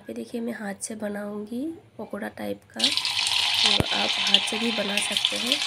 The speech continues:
जो लोग न्यू हैं, नया है, सीख रहे हैं बनाने के लिए, उन लोगों के लिए पन्नी से बनाएंगे तो अच्छा होगा। और चम्मच से भी मैं बना के दिखाऊँगी, तो चम्मच से भी बना सकते हैं आप लोग। तो यहाँ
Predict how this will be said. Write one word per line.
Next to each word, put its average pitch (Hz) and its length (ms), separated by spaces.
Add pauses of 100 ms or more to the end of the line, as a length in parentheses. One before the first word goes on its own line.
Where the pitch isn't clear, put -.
(520)
जो 214 100
लोग 226 260 (100)
न्यू 226 360
हैं, 226 340
नया 208 340
है, 208 280
सीख 233 360
रहे 208 240
हैं 214 140
बनाने 196 380
के 202 160
लिए, 214 200 (480)
उन 226 60
लोगों 233 460
के 240 160
लिए 233 280
पन्नी 220 480
से 240 180
बनाएंगे 220 480
तो 214 160
अच्छा 202 280
होगा। 233 220
और 240 120
चम्मच 220 460
से - 160
भी 240 200 (540)
मैं 214 160
बना 202 240
के - 140
दिखाऊँगी, 214 720 (680)
तो 208 180
चम्मच 214 340
से 226 120
भी 226 100
बना 208 280
सकते - 360
हैं 202 80
आप 202 120
लोग। 254 240 (720)
तो 101 140
यहाँ 208 220